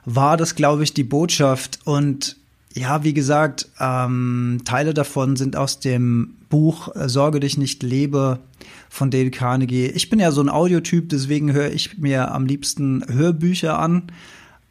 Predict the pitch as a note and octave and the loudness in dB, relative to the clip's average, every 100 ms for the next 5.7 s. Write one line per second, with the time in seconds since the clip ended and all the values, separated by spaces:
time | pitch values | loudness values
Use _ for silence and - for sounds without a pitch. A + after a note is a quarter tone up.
0 | - C3 C3+ C3+ C3+ C3 A#2+ A#2+ C#3+ D#3 | -2 0 2 2 0 0 0 0 2 2
1 | D3+ C3+ C#3 D3+ C#3 - C#3 C3 C3+ - | 2 2 0 0 -2 -4 -4 -2 -6 -4
2 | C3 - C#3 C3 C#3+ C3+ C3+ B2+ B2+ B2+ | -6 -4 -2 0 0 -2 -2 -2 -2 0
3 | C#3 F3 E3 D#3+ D#3 E3+ D#3+ D3+ D3 C#3+ | 0 0 -2 -4 0 0 0 -4 -2 -2
4 | F3+ G3 G#3 A3 G#3+ E3 C3+ C3 - F3 | 0 4 4 4 2 0 0 -2 -2 0
5 | E3+ D3+ C#3 C3 C#3 C#3+ C#3+ | 0 -2 -2 0 0 -2 -6